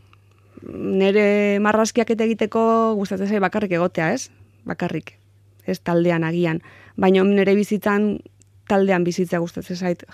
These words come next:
Jendearekin kontaktuan egotea, em, gauzak egitea jendearekin,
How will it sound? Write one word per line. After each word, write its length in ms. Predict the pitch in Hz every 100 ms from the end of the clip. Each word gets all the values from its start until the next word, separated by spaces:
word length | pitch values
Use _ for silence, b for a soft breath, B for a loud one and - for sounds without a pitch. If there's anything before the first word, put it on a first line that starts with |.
| -
Jendearekin 960 | 185 180 180 175 175 175 180 - 190 185
kontaktuan 440 | 185 190 - 190
egotea, 580 | 196 208 220 220 220 214
em, 320 | 196 190 185
gauzak 320 | 180 185 190 185
egitea 540 | 185 185 185 185 190
jendearekin, 760 | 196 190 190 190 214 220 220